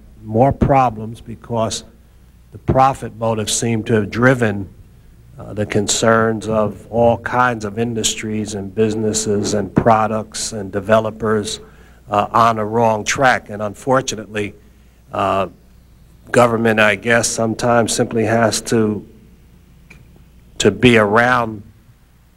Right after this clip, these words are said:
to kind of monitor. I would be very pleased if I thought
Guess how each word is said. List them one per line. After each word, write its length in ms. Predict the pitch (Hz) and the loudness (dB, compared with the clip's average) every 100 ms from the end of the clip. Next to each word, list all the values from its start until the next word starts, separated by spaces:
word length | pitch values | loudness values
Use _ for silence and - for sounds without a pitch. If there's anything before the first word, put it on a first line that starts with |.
| _ _ _ | _ _ _
to 140 | - 104 | -8 -8
kind 340 | - 123 110 | -4 2 2
of 60 | 104 | 2
monitor. 580 | 107 143 143 107 104 | 2 2 2 -2 -6
I 240 | 98 127 160 - 101 | 0 0 0 -6 -6
would 280 | 117 107 - - - - | -4 -4 -8 -20 -20 -18
be 160 | - 113 | -6 -6
very 320 | 101 123 113 | 0 2 2
pleased 480 | 98 - 165 160 101 | 2 0 4 4 2
if 160 | 104 - | -4 0
I 220 | 127 143 | 2 0
thought 440 | - 131 113 107 | -2 0 0 0